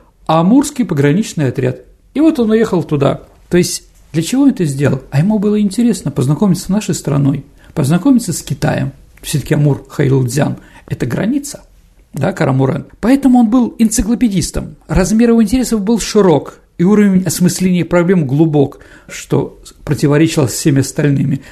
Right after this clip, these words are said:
Всё-таки остальные политики были попроще, понимаете, да? Это уровень Демокрита или Аристотеля, ну или Канта, которого он обожал.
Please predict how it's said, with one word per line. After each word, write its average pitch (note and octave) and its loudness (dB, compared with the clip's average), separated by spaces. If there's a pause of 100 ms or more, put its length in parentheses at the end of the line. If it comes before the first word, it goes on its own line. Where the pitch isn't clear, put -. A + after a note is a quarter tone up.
Всё-таки - -8
остальные G3 -2
политики F#3 -4
были F3 0
попроще, - -10 (220)
понимаете, C#3 -6
да? F#3 -8 (560)
Это A#3 0
уровень G3+ 2
Демокрита D#3+ -2
или D3 0
Аристотеля, - -4 (200)
ну D3+ 0
или C3+ 2
Канта, C3+ -4
которого C3 -4
он C3+ -2
обожал. B2+ -6